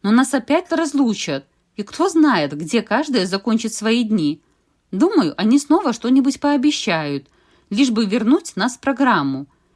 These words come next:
Идёшь со мной?» Кэсси даже не пошевелилась. Мэри уже не знала, что сказать. Так и ничего и не придумав, она схватила подругу за руку и вытащила её из-под раковины. Кэсси снова застыла в неподвижности.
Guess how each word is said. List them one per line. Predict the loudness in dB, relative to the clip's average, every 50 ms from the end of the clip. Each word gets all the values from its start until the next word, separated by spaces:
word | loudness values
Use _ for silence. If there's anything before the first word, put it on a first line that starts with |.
| _ _ _ -6
Идёшь | -4 0 0 0 0
со | 0 0 0
мной?» | 2 2 2 0 -2 -4 -6 -10 _ _ _ _ _ _ _ _ _ _ _ _ _ _ _ _ _ _ _ _
Кэсси | _ -6 -6 -6 -4 -6
даже | -4 -4 -2 0 0
не | 0 0
пошевелилась. | 0 -4 -6 -6 -6 -4 -4 -4 -2 -4 -6 -6 -6 -8 -10 -10 -12 -20 _ _ _ _ _ _ _ _ _ _ _ _ _ _ _
Мэри | -6 0 2 2 2 2
уже | 0 0 -2 -2
не | -2 -2
знала, | 0 0 0 0 0 -2
что | -4 -8
сказать. | -10 -8 -4 -4 -4 -2 -2 -4 -4 -6 -10 -12 _ _ _ _ _ _ _ _ _ _ _ _ _ -4
Так | -4 -4 -4 -6
и | -6 -4
ничего | -2 0 -2 -2 -4 -6 -6 -4 -2
и | -2
не | -2 -2
придумав, | -4 -6 -8 -6 -4 0 0 2 0 0 -4 _ _ _ _ _ _ _ -8
она | -4 -2 -2
схватила | -2 -2 -4 -4 -2 0 -2 -2
подругу | 0 -2 -2 -4 -4 -6 -6 -6
за | -4 -2 -2 -2 0
руку | -2 -4 -4 -4
и | -6 -6 -6 -6
вытащила | -4 -4 -4 -2 -2 -4 -4 -4 -4 -4
её | -2 -2 -2 -4 -4 -4 -4
из-под | -4 -6 -8 -12 -8 -8 -6 -4
раковины. | -2 -4 -4 -4 -6 -12 -10 -8 -6 -6 -6 -6 -8 -10 _ _ _ _ _ _ _ _ _ _ _ _ _
Кэсси | -4 -4 -4 -4 -4 -8
снова | -8 -4 -2 -2 0 0 0
застыла | -2 -4 -6 -8 -8 -8 -6 -4 -4
в | -4
неподвижности. | -4 -4 -4 -6 -6 -6 -6 -8 -6 -4 -4 -4 -4 -6 -8 -16 -14 -14 -14 -16